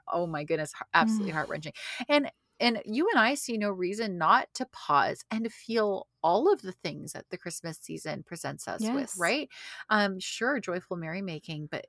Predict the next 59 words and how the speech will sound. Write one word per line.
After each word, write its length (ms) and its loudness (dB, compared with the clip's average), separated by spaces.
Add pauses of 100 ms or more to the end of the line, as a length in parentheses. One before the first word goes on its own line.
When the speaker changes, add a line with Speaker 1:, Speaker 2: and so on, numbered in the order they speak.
Speaker 1:
it's 240 -2
not, 320 -2
life 300 2
is 120 -4
not 220 8 (100)
all 280 4
of 100 -2
that. 460 2
And 180 -6
so 140 -2
to 80 -2
pause 500 0
in 60 -8
the 100 -6
middle 300 -6
of 100 -4
that, 320 -2 (420)
um, 300 0 (100)
I 100 -12
think 220 -10
is 120 0
a 40 4
really 300 -2
powerful 540 -2
thing. 420 -6
And 140 -6
to 120 -6
tell 280 -6
our 100 -2
kids 320 -10
also 360 -6
about 420 -6
this, 440 -8
and, 360 -8
you 160 -8
know, 240 -8 (500)
there, 220 -2
there 160 4
is 120 -2
something 280 -4
to 60 -2
be 100 0
said 320 0
for 320 0
a 80 -4
shedding 360 2
a 60 0
tear 400 0
in 140 -4
the 60 -8
middle 340 -4
of 380 -4
everything 340 -6
else 160 -8
that's 140 -20
going 220 -8
on 140 -8
as 140 -14
well. 260 -12